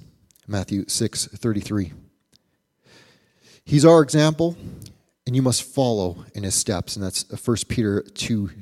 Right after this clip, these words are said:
twenty-one. We'll look at this passage, Mark one sixteen to eighteen. One day as Jesus was walking along the seashore, he saw Simon and his brother,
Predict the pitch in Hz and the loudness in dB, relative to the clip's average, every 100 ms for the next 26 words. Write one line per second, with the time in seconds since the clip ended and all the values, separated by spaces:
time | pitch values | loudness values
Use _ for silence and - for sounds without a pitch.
0 | 104 - 107 98 92 92 85 - _ _ | -16 -10 -8 -6 -6 -8 -10 -14 _ _
1 | _ _ _ _ _ _ _ _ _ _ | _ _ _ _ _ _ _ _ _ _
2 | _ - _ _ _ _ _ _ _ _ | _ -20 _ _ _ _ _ _ _ _
3 | _ _ _ _ _ _ _ _ _ _ | _ _ _ _ _ _ _ _ _ _
4 | _ _ _ _ _ - - - _ _ | _ _ _ _ _ -20 -20 -20 _ _
5 | 123 135 160 139 127 - 120 110 107 98 | 2 4 4 2 2 2 2 2 -2 -6
6 | - _ _ 110 117 117 117 123 113 - | -12 _ _ -4 -2 -2 -2 -2 -2 -2
7 | 127 - - 107 101 - 98 98 - 95 | -2 -4 -8 -8 -10 -8 -6 -6 -8 -10
8 | - - - - - 160 202 196 160 - | -14 -20 -20 -14 4 8 10 10 8 4
9 | 165 151 120 120 117 135 131 131 113 120 | 2 2 -4 -6 0 0 0 -4 -2 0
10 | 120 120 - 120 113 117 110 113 - - | 0 -2 -2 -2 0 0 2 0 -8 -20
11 | - _ _ _ _ _ _ _ _ 123 | -20 _ _ _ _ _ _ _ _ 0
12 | - 127 - 175 175 170 143 127 - 147 | 2 2 2 2 2 2 0 -2 2 2
13 | 143 151 | 2 -2